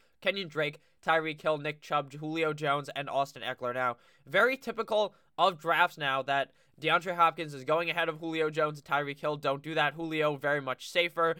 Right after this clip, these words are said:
You could take D-Hop over Tyreek Hill, but personally, I just would prefer Tyreek Hill in that spot. Notice how this is kind of a,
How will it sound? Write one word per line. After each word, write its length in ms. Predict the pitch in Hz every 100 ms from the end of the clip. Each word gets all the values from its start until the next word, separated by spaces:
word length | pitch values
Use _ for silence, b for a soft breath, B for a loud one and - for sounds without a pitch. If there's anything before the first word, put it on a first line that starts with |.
| B
You 140 | 151 170
could 220 | - 214
take 260 | 208 175
D-Hop 420 | 147 156 147 143 151
over 240 | 143 135
Tyreek 380 | 131 131 131 123
Hill, 160 | 131 123
but 120 | 120
personally, 360 | 135 127 131
I 80 | 120
just 180 | 117 123
would 120 | 120
prefer 300 | - - 113
Tyreek 480 | 110 104 110 110 110
Hill 340 | 117 120 123 - b -
in 280 | 160 156 135 B B
that 220 | 151 151
spot. 300 | - 151 151
Notice 280 | 156 156 151
how 240 | 151 147 143 B
this 100 | 160
is 60 |
kind 240 | 156 160 160
of 80 | 147
a, 160 | 139